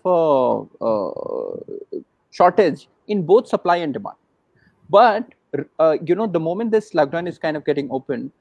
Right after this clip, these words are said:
we're going to see more and more demand happening. And this demand will peak in, say, another three months, another one quarter to, you know, one and a half quarters. The demand will peak,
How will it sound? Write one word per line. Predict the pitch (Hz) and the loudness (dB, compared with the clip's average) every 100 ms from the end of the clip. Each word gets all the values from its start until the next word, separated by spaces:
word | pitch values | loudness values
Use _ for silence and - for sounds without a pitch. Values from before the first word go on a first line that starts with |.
| _ | _
we're | 175 170 | 2 4
going | 185 220 | 2 0
to | 254 | -4
see | - 302 381 - | 0 2 2 -2
more | 156 143 165 196 | -6 2 4 4
and | 180 | 2
more | 175 175 | 0 2
demand | 135 123 123 | 2 2 0
happening. | 117 110 - - - - _ _ - | -4 -8 -10 -20 -20 -20 _ _ -2
And | 185 | 4
this | 202 151 | 6 6
demand | 160 190 220 | 2 4 2
will | 226 | 0
peak | 226 - 196 185 - - | -2 -6 -8 -8 -12 -6
in, | 175 | -6
say, | 170 185 | -4 -2
another | 160 151 151 156 - | 0 0 -2 -6 -6
three | 170 170 156 - | -6 -6 -10 -2
months, | 131 120 - _ | 0 -2 -12 _
another | 143 143 139 - - | 0 0 -2 -4 0
one | 131 135 | 2 2
quarter | 139 120 139 127 127 _ _ - | 2 2 2 2 0 _ _ 0
to, | |
you | 147 139 | 2 4
know, | |
one | 135 139 | 2 2
and | 135 | 2
a | |
half | 131 127 | -2 0
quarters. | 131 117 98 - - _ - _ - | 0 0 -6 -12 -20 _ -20 _ -2
The | 139 196 208 151 | 6 8 6 4
demand | - 175 254 | 4 6 6
will | 294 285 | 4 2
peak, | - 165 | 0 -2